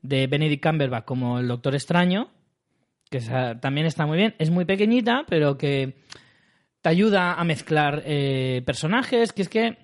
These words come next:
si estás muy metido dentro del universo Marvel, todas estas cosas te suman muchos puntos dentro de la película. A lo mejor si ves películas sueltas o no te interesa tanto el universo Marvel y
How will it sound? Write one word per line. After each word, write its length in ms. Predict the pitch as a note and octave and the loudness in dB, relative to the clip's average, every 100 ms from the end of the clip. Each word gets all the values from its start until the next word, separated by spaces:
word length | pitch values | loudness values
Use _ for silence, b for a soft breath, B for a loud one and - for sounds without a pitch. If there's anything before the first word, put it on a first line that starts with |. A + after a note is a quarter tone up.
| - - | -20 -16
si 180 | - F3 | -2 0
estás 240 | F#3 A#3 | 2 2
muy 100 | C4+ | 2
metido 300 | A#3+ F#3+ F3 | 2 2 2
dentro 220 | E3 D#3 | 2 0
del 60 | D3 | -2
universo 300 | C3+ C3 C#3 | -2 -4 -4
Marvel, 440 | B2 C3 F3 G#3 b b _ | -4 -2 -2 -4 b b _
todas 240 | E3+ G3 | 0 0
estas 300 | G3+ - D#3 | 0 -4 -6
cosas 400 | D#3+ D#3+ G3+ F#3 | -6 -2 -2 -2
te 100 | D3+ | -8
suman 260 | - D#3 D#3 | -6 -2 -2
muchos 320 | D3+ D3 B2 | -2 -4 -10
puntos 480 | A#2+ G#2 F#2+ F#2+ _ b b - | -10 -12 -12 -18 _ b b -6
dentro 240 | D3 C#3 | -2 0
de 100 | B2+ | 0
la 120 | A#2 | -2
película. 460 | A2 G#2 G2 G2+ F#2 b b | -6 -10 -10 -10 -10 b b
A 80 | D3 | -2
lo 60 | D3+ | 0
mejor 280 | D3+ F#3 A3 | 2 2 2
si 120 | A3+ | 0
ves 160 | F#3+ F3+ | 0 2
películas 420 | F#3+ E3 D#3+ C#3+ | 0 2 0 0
sueltas 360 | F#3 G#3 D#3 C#3 | 0 0 0 -2
o 40 | |
no 100 | C#3 | -2
te 80 | E3+ | -2
interesa 340 | F3 F3+ E3 | 0 0 0
tanto 240 | D#3+ F3 F3 | -2 0 0
el 80 | E3 | 0
universo 380 | D#3+ D3+ - C#3+ | 0 -2 -2 -2
Marvel 360 | E3 E3+ C3+ | 0 0 0
y 200 | B2+ B2 | -2 -6